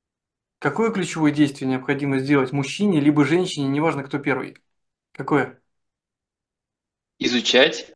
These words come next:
Speaker 1: Законы жизни, законы мира, устройства. Это первое, это самое важное.
Speaker 2: Ну да.
Speaker 1: И помочь своему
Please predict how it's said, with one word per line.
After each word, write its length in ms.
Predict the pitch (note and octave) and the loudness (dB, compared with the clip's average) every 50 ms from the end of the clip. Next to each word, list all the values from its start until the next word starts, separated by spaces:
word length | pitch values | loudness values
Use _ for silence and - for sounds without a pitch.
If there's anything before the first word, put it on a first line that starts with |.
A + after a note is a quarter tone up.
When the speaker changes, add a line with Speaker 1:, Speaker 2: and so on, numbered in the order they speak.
| _ _ _ _ | _ _ _ _
Speaker 1:
Законы 720 | D3 C#3+ D3 D3 C#3+ - - D3+ D3 D3 C#3 B2+ B2+ - - | -8 -2 -2 -2 0 2 2 2 4 4 2 0 -4 -6 -10
жизни, 480 | C3+ B2 C3+ C3+ B2+ B2 B2 - - _ _ _ _ _ - | -8 -4 -2 -2 -2 -4 -8 -14 -20 _ _ _ _ _ -8
законы 420 | C#3 C#3+ C#3+ C#3+ D3+ E3 D#3+ D3 C3+ | -4 -4 -2 -2 0 0 0 0 0
мира, 480 | C3 C#3 C#3+ D3+ D3+ C#3+ C3 - - - | 0 0 0 2 2 0 0 -2 -6 -10
устройства. 540 | D#3+ C3+ - - C3+ C3 B2+ - - - - | -12 -10 -10 -8 -8 -8 -8 -10 -12 -10 -8
Это 160 | D#3+ C#3 D3+ | -6 -6 -4
первое, 320 | C#3+ - D#3 D3+ C#3 C3 | -2 2 2 2 2 2
это 160 | C#3+ C#3+ D3 D3 | -2 -2 -2 -2
самое 400 | - - F#3 E3 D#3 C#3+ C3+ B2 | -2 0 0 2 2 2 0 0
важное. 300 | B2 B2 B2 - - - | -4 -8 -10 -12 -14 -10
Speaker 2:
Ну 200 | - A#2+ D3+ F3+ | -6 -4 -2 -2
да. 320 | D3+ B2 E3 - G2 B2+ - _ _ _ _ _ _ _ - | -2 -2 -4 -6 -8 -10 -14 _ _ _ _ _ _ _ 0
Speaker 1:
И 420 | G3+ G3+ G#3 F#3 D#3+ C3 B2 - _ _ _ _ _ _ _ _ _ _ _ _ - | 2 4 4 4 4 2 -2 -4 _ _ _ _ _ _ _ _ _ _ _ _ 4
помочь 480 | D#3 D#3 D#3+ F3 F#3 F#3 E3+ C#3 - - | 6 6 6 6 4 2 0 0 -2 -6
своему 680 | - - D3 D3 D3+ D#3+ E3 D#3+ C#3+ B2 - - | -6 -2 0 0 0 2 0 0 -2 -2 -4 -8